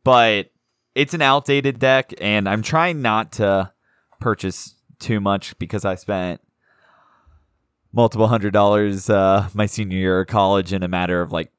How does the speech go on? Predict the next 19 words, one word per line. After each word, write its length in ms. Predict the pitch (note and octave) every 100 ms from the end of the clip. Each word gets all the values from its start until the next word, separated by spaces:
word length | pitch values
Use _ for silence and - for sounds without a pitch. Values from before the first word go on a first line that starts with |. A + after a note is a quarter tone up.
| -
couple 320 | F#2 - -
months 540 | C#2 D2+ D2+ E2+ - - -
playing, 480 | G#2+ F#2+ F#2+ A2+ A#2+
and 140 | - G2+
then 100 | G2
I 120 | F2+
just 200 | F2 -
burnt 280 | F#2+ F2+ -
out 280 | E2 F2 -
instantly, 720 | E2+ F2 A#2+ - B2+ C3 C3 - -
and 440 | F#2+ F#2+ F2+ E2+
it 160 | D#2+ F2
was 180 | E2+ E2+
so 440 | - - C3 G#2 F#2
not 240 | E2 -
worth 240 | D#2+ F2
it. 180 | C#2+ -
But 360 | - A2+ A2 -
I, 340 | G#2+ A2+ A2